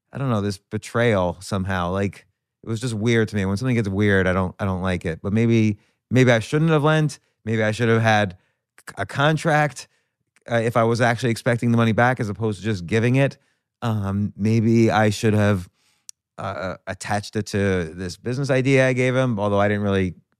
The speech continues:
need, you know, to benefit from that. Uh, or maybe I should have forgiven him. I don't know what the answer is.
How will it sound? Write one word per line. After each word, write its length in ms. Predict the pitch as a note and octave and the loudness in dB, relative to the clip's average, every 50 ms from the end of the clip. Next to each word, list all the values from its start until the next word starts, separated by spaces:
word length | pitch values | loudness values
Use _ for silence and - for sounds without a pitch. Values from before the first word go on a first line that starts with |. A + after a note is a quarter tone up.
| _ | _
need, 440 | - F2 G2 G2+ G2 G2 G2+ G2 - _ _ _ _ _ _ _ _ _ | -8 -4 -4 -2 -2 -2 -4 -4 -8 _ _ _ _ _ _ _ _ _
you 100 | - F#2+ | -12 -10
know, 140 | F#2+ F#2+ F#2 | -8 -8 -8
to 100 | - G2 | -10 -8
benefit 340 | E2+ F#2+ F#2 F#2+ F2+ G2 F#2 | -8 -6 -6 -6 -8 -8 -8
from 140 | - G#2 G2+ | -6 -4 -2
that. 260 | G2+ G2 G2 F#2 - - _ _ _ _ _ _ _ | -2 -2 -2 -4 -6 -12 _ _ _ _ _ _ _
Uh, 580 | G#2+ G#2 G2+ G2 G2+ G2 G2+ G2+ G2+ G2 F#2 F2+ - _ _ _ _ _ _ _ _ _ - | -4 -2 0 0 0 2 2 2 2 0 0 -4 -8 _ _ _ _ _ _ _ _ _ 0
or 200 | A#2+ B2 B2 A#2 | 2 4 4 4
maybe 680 | A#2 B2 C3 C#3 C3 C#3 C#3 C#3 C#3 C#3+ C#3 C#3 C3+ A#2 | 4 2 2 2 2 2 2 2 2 2 2 2 2 0
I 160 | D2 A#2 B2+ | 0 0 0
should 200 | B2 - D3 C3 | 0 2 2 2
have 140 | C3 A#2+ A2 - _ | 2 2 0 -4 _
forgiven 360 | - C3 B2+ D#3+ E3 C#3 A2+ | -2 0 2 2 2 2 2
him. 260 | G2 F2+ E2 E2 D#2+ - | 0 0 -2 -4 -8 -8
I 120 | - A#2 A2+ | -4 -2 0
don't 120 | A#2+ A#2+ | 0 2
know 140 | A#2+ A#2+ A#2 | 2 2 2
what 140 | A#2 A#2 G#2+ | 2 2 0
the 100 | A2+ A#2 | 0 -2
answer 260 | A#2 A2+ G2+ - F2 | -2 -2 -4 -6 -8
is. 220 | E2 E2+ - - | -10 -10 -12 -16